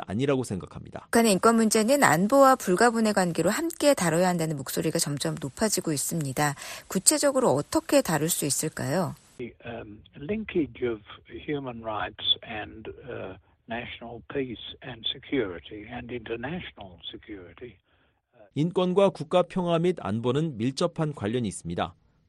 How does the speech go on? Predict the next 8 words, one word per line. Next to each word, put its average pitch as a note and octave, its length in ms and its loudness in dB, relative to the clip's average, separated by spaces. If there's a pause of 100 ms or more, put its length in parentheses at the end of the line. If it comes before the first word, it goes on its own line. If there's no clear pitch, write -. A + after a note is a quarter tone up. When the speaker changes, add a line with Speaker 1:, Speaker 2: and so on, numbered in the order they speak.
Speaker 1:
보편적 D#3+ 480 2
인권이 C3 460 0
부정되고 A2 720 -4 (140)
사람들이 E3 520 0
매우 C3 260 4
잔인하게 C3+ 580 -2
취급되는 D3+ 640 -2
국가와는 A#2 640 0